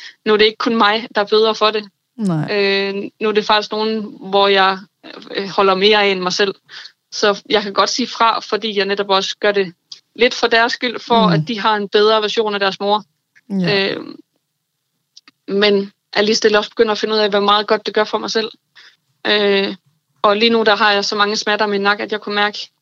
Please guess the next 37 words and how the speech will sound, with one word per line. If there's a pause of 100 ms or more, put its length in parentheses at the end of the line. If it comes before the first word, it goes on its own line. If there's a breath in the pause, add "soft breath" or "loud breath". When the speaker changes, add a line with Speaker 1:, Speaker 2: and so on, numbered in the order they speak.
(440 soft breath)
Speaker 1:
øh, (300)
at (320)
det
kommer
ikke
til
at
ske
næste
år.
Jeg
kommer
ikke
til
at
kan
gøre
det. (680 loud breath)
Øhm,
så
da
jeg
mistede
min
far
her
for
fjorten
dage
siden,
der,
øh,
valgte
jeg
simpelthen
at
skrive